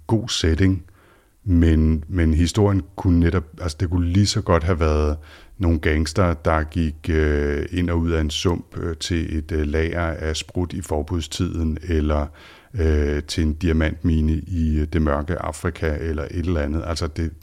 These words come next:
udover at der er nogle sære ting og nogle sære fænomener, så, så bliver, øh, øh, sci-fi-delen af plottet ikke brugt til noget.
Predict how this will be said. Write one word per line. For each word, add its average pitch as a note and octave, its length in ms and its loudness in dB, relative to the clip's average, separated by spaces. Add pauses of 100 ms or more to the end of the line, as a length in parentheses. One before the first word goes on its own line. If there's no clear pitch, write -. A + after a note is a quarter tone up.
(880)
udover A2 440 2
at F2+ 160 -4
der F2+ 60 2
er E2+ 100 4
nogle G2 180 2
sære F2 280 0
ting F2+ 260 0
og F#2 60 -2
nogle E2 140 -2
sære E2 280 -2
fænomener, E2 580 0 (640)
så, - 220 -4 (220)
så - 180 -4
bliver, F2+ 380 0 (140)
øh, D#2+ 400 -2 (220)
øh, - 400 -14
sci-fi-delen E2 1300 -2
af D#2+ 80 -6
plottet E2 400 -4
ikke E2+ 140 -6
brugt D2+ 280 -6
til E2+ 120 -2
noget. D2 220 -6